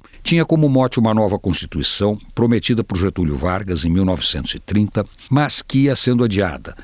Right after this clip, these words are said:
transformando o país numa ditadura comandada pelo caudilho gaúcho, com apoio dos tenentes,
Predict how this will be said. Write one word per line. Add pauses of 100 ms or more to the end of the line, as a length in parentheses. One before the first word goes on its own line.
(180)
transformando
o
país
numa
ditadura
comandada
pelo
caudilho
gaúcho, (200)
com
apoio
dos
tenentes,